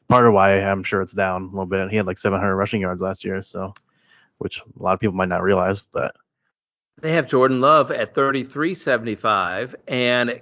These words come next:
Speaker 2: Kenny Pickett at thirty-three hundred. So that kinda puts them all in the same category of a Mac Jones, of a Daniel Jones. Those guys are all sitting right there around the same,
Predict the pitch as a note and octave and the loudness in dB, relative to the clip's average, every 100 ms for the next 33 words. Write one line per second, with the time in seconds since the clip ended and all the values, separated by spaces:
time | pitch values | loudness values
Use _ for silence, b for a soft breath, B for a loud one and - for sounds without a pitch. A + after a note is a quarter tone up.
0 | _ - D#3 D#3+ - G3+ G3+ B2 - B2+ | _ -4 -4 -4 -4 -4 -2 -4 -2 -2
1 | A#2+ - C#3+ D3 C3 - D3+ C#3 B2 D3 | -2 0 0 2 -4 -6 -4 0 2 2
2 | A2+ F#2+ - A#2+ C3+ F#3 G#3+ F#3+ F3+ E3 | 0 -6 -2 -2 0 -4 -2 -4 -2 0
3 | D#3+ D3+ B2 D#3 D3+ C#3 D3+ D#3+ D3 A#2+ | 0 0 -2 -4 -2 0 2 0 2 2
4 | A#2 A2 B B B B C#3 D#3 C#3 C3+ | 2 -2 B B B B 2 2 2 0
5 | C3+ A#2 B2 B2 A#2+ A#2+ A#2+ - C3+ A#2+ | 0 -4 -4 -4 -4 -8 -12 -10 -8 -6
6 | C#3+ C#3+ D3+ D3+ C#3 A#2+ A#2+ A2+ A2 A2 | -2 0 0 0 -4 -6 -6 -4 -4 -4
7 | A#2+ - C#3+ A2+ B2 B2 A#2+ - C#3 A#2+ | -6 -4 0 0 0 -2 -2 -4 -4 -2
8 | B2 B2 C3+ B2 B2 A#2+ A2 C3 C3 A#2 | -2 0 2 2 2 0 -2 -4 -4 -6